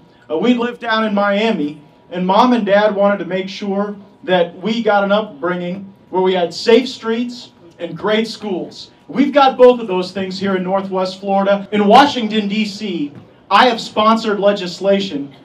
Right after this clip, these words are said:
to abolish the Federal Department of Education. And I've done that. You know, the federal D O E is like an entire city block.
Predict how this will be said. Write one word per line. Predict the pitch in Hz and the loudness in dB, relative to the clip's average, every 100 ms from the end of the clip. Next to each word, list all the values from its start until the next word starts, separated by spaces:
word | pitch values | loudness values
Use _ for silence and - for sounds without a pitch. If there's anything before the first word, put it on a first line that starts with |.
| _ _ _ _ | _ _ _ _
to | - 233 | -6 -2
abolish | 240 214 190 226 220 180 180 - - | 2 2 6 6 6 2 -4 -6 -8
the | 208 196 | -6 -6
Federal | - 240 202 202 190 | 2 4 6 4 2
Department | 196 202 220 214 196 196 | 0 2 0 0 -2 -2
of | 185 180 | -2 2
Education. | 202 196 196 196 - - - - - - - - - - - | 2 0 -2 -2 -2 -8 -16 -20 -20 -20 -20 -18 -18 -16 -2
And | 220 | 4
I've | 247 302 247 | 8 8 8
done | 302 294 | 6 8
that. | 220 190 196 - | 4 2 -2 2
You | 233 | 4
know, | 240 | 4
the | 214 | 2
federal | 285 330 302 254 | 4 6 6 2
D | 254 254 | 4 2
O | 233 220 | 4 4
E | 240 | 2
is | 226 | 2
like | 208 196 196 | 2 2 0
an | 196 | -6
entire | 185 202 226 240 | -4 0 0 0
city | 220 - 233 202 | -4 -6 -6 -4
block. | 185 208 - | -4 -6 -8